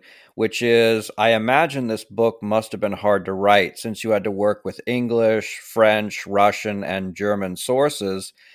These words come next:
How many languages do you speak, and how did you overcome this obstacle?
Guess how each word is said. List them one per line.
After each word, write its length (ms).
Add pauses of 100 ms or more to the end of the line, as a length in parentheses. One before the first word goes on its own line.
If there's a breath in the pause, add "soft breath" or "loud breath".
(280 soft breath)
How 180
many 180
languages 580
do 120
you 200
speak, 640
and 300
how 180
did 140
you 180
overcome 560
this 160
obstacle? 680